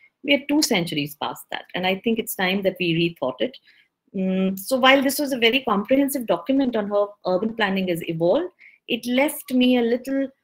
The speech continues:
wanting in terms of what it could be or what it should be in the given context, given the way,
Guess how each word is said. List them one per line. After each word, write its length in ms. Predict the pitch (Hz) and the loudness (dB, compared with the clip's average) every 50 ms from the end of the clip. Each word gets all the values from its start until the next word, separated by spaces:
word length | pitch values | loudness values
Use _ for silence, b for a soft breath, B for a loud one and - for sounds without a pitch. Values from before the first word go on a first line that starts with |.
| _ _ _ _ _ _ _ 156 | _ _ _ _ _ _ _ -6
wanting 540 | 170 185 185 214 226 226 - 269 262 262 247 | -4 -2 -2 -2 -2 -2 -2 0 2 4 4
in 140 | 226 220 | 2 2
terms 360 | 220 214 196 190 196 196 - 190 | 0 -2 -2 -2 -4 -4 -4 -4
of 100 | 185 - | -4 -4
what 200 | - 175 175 - - - | -6 -8 -8 -8 -10 -10
it 120 | 175 170 - - _ | -10 -10 -12 -6 _
could 260 | 196 175 160 160 151 | -4 -4 -4 -6 -6
be 280 | - 190 196 208 202 170 | -6 -4 -2 -2 0 -2
or 80 | 151 | -2
what 240 | 151 165 170 165 170 | -2 -4 -6 -6 -8
it 120 | 165 165 | -10 -10
should 280 | - - 180 165 170 175 | -10 -8 -8 -8 -8 -4
be 240 | - 240 240 - - | -2 -2 -2 -2 -4
in 160 | 196 202 220 | -6 -4 -2
the 100 | 220 226 | -2 0
given 320 | 196 202 196 190 190 190 190 | 0 -2 -2 -2 -4 -4 -4
context, 640 | 190 180 180 180 - - 220 220 - - - - | -6 -8 -8 -8 -6 -6 -6 -6 -6 -8 -10 -6
given 380 | 175 180 180 190 208 208 208 196 | -4 -4 -2 -2 -2 -2 -2 0
the 80 | 190 | 0
way, 420 | 175 180 175 180 185 190 196 190 | 0 2 2 2 2 0 -2 -4